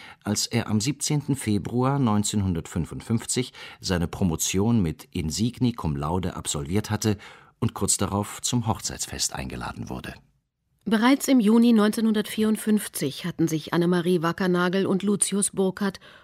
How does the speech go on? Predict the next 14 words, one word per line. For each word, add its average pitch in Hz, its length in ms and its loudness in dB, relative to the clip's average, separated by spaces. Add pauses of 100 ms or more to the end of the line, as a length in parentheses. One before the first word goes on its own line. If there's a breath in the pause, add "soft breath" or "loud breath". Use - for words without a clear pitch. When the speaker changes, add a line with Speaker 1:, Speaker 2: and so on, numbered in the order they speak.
Speaker 2:
ohne 220 320 4
großes 185 520 2
Aufsehen 165 500 0
verlobt. 180 560 -2 (920 loud breath)
Das 208 160 -2
Paar 269 180 4
feierte 190 440 2
im 202 180 0
elterlichen 180 500 0
Sommersitz 170 760 4
im 160 200 -2
Jura 196 400 4
bei 160 160 -2
Langenbruck 185 640 2